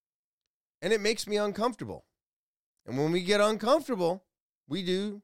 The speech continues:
silly things, or we don't think about what we're doing. And we do. It's so easy to go back into those old habits. It's just so easy. And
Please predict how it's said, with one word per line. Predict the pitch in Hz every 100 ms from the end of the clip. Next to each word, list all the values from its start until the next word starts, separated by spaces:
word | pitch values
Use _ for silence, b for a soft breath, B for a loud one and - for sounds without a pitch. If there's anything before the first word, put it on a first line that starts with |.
| _
silly | - - - - 143 170
things, | 190 214 135 85
or | 117 135
we | 175
don't | 214 226 214
think | - - 285
about | 214 165 131 131
what | 107
we're | 113
doing. | 127 131 101 80 - _ _ _ _ _ _
And | 135
we | 160
do. | 143 175 196 196 - _ _ _ _ _ _ _ _ _ _ _
It's | 185 -
so | - 302 302 -
easy | 220 240 208 160 110
to | - 120
go | 139
back | 117 123 113
into | 117 107 110
those | 98 98
old | 92 87
habits. | 85 73 71 62 - _ _ _ _ _ _ _ _ _ _ _
It's | 147 -
just | - 196 - _ _ _
so | - - - 156 147
easy. | 117 110 92 80 65 _ _ _ _ _ _ _ _ _ _ _ _ -
And | 143 151 143